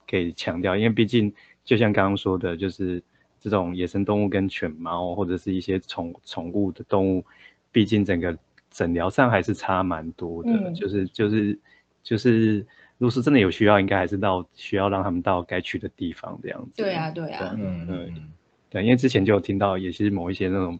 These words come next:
Speaker 1: 类似这种救援的单位，那民众就会很，很，很，很，
Speaker 3: 很热心。
Speaker 1: 很激动，呃，热-，一方面是热心啊，
Speaker 3: <laughs>
Speaker 1: 一方面是热-，一方面就很激动说，
Speaker 3: 对。
Speaker 1: “哎，为什么你们明明都是兽医，但是却，却不，不，不救它？”对啊。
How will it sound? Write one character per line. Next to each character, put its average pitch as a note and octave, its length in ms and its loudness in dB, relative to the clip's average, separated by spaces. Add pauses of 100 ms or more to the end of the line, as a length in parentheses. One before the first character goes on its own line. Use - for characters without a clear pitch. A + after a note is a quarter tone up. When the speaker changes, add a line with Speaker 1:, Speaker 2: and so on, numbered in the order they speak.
(640)
Speaker 1:
类 A2+ 180 4
似 G#2 160 0
这 A2 100 2
种 F2 360 -2
救 G#2+ 180 2
援 F2+ 180 0
的 F2 180 -4
单 F#2 260 -2
位， F#2 180 -2
那 F#2+ 120 -4
民 F2+ 200 -2
众 G2+ 180 0
就 G2+ 100 2
会 G2 100 4
很， F2 360 -4
很， E2+ 340 -6 (460)
很， E2+ 380 -4 (140)
很， F2 320 -4 (220)
Speaker 3:
很 F2+ 120 -8
热 G2+ 280 6
心。 - 200 4
Speaker 1:
很 B2+ 40 6
激 B2 40 4
动， A2 220 4 (380)
呃， G2+ 140 2
热-， B2+ 280 6
一 D3 80 6
方 C#3+ 180 8
面 D3 80 6
是 C#3+ 140 4
热 C#3 160 12
心 A2+ 260 4
啊， F#2+ 80 2
Speaker 3:
<laughs> G#2+ 40 2
Speaker 1:
一 - 20 2
方 A2 140 4
面 A2 80 4
是 A#2+ 60 6
热-， G#2+ 40 6
一 - 0 -
方 - 0 -
面 - 0 -
就 - 0 -
很 F#2 120 2
激 G2+ 140 4
动 G#2+ 140 4
说， A2+ 100 2
Speaker 3:
对。 B2 80 4
Speaker 1:
“哎， - 20 4
为 D#3 120 6
什 D3 160 4
么 F#2+ 120 -2
你 F2+ 200 -6
们 F2+ 140 -4
明 F2+ 100 -6
明 F#2+ 120 -6
都 G2 140 -2
是 G2+ 80 -2
兽 F#2 280 -2
医， F2 60 -2
但 F#2+ 140 -2
是 F#2+ 60 -2
却， F#2 220 -4
却 - 160 -6
不， F#2+ 140 -10 (380)
不， G#2+ 140 -8 (140)
不 B2+ 80 -12
救 F#2 280 -4
它？” - 300 -14 (100)
对 - 120 -20
啊。 C3 140 -20